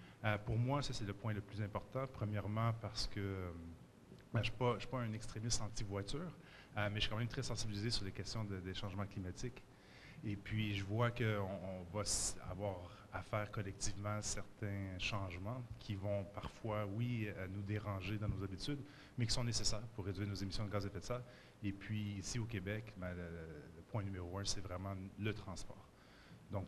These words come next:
tout ce qui peut être fait pour réduire le transport en voiture, euh, est, selon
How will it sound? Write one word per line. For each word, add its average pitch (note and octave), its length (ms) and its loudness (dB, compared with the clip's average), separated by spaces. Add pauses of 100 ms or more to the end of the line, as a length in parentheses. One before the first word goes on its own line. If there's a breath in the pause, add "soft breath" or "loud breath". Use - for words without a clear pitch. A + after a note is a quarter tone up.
tout C3 140 2
ce - 100 2
qui - 100 0
peut A2 240 0
être G2+ 120 -2
fait A#2+ 220 0
pour A#2 400 2
réduire G#2 460 2
le G2+ 100 0
transport G#2 460 0
en G2 100 0
voiture, G2+ 580 -2 (100)
euh, D#2+ 320 -4 (1200)
est, F#2 240 -2
selon G2+ 360 0